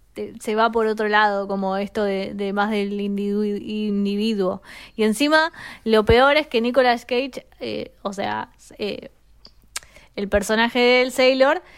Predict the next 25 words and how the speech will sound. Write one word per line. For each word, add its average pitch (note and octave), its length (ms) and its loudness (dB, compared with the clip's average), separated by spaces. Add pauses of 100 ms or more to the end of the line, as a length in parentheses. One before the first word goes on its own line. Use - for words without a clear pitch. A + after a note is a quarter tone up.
(200)
hace D4 400 0
como A3+ 240 0
una, B3+ 360 2
un, A#3+ 640 -4 (220)
un G#3+ 960 -4 (400)
contacto A#3 460 0
con G#3+ 200 0
Bobby C#4 520 2 (400)
porque G3 320 -4
dice, A3 280 -2
"Bueno, A#3+ 200 2
yo G#3+ 160 -8
te C#4+ 100 0
voy C#4 180 6
a C4+ 120 6
dejar G#3 380 0
en B3 120 0
libertad, G#3 600 2
o G3+ 60 -10
sea, G3+ 280 -2
eh, - 380 -8
soy C4+ 220 -4
la B3 120 4
única C4 360 2
puerta C#4+ 680 2